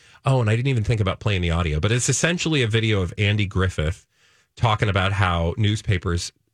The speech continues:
or you shouldn't believe everything you read in the newspapers.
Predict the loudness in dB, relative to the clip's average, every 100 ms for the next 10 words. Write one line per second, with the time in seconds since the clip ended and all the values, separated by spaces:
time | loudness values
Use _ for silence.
0 | _ 0 2 2 0 -2 -4 -4 -2 0
1 | 0 2 0 0 0 0 0 0 0 0
2 | 0 0 -2 -4 -6 -8 -8 -20 -20 -20